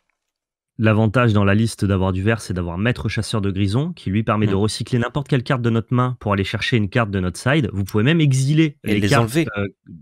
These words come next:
Speaker 2: Hmm.
Speaker 1: les enlever de votre deck. Typiquement, contre un jeu créature, tu peux décider d'exiler une Talia et de les enlever de ton deck. Ça fait sens, c'est pas, euh, complètement irrelevant. Pareil pour un auberger, euh,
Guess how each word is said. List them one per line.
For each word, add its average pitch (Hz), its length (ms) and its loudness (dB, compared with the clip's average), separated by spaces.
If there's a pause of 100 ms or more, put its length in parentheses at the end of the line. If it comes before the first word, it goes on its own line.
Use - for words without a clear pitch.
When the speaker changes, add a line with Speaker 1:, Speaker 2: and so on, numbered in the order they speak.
(140)
Speaker 2:
Hmm. 95 160 -2
Speaker 1:
les 104 180 0
enlever 131 240 2
de 113 60 -2
votre 110 160 0
deck. 127 300 -2 (300)
Typiquement, 113 420 -2
contre 117 180 -8
un 110 60 0
jeu 104 100 -2
créature, 113 460 -2
tu - 120 -12
peux 139 140 -2
décider 117 320 0
d'exiler 104 320 -2
une 104 140 0
Talia 117 420 0
et 101 100 -4
de 92 60 -4
les 95 140 -2
enlever 101 180 -4
de 92 60 -8
ton 107 160 -4
deck. 113 260 -2 (320)
Ça - 200 -4
fait - 120 -2
sens, 117 320 -2
c'est - 160 -4
pas, 104 280 0
euh, 90 120 0
complètement 101 380 -6
irrelevant. 98 500 0 (320)
Pareil 117 260 4
pour 110 180 -2
un 110 40 2
auberger, 107 480 2
euh, 98 140 0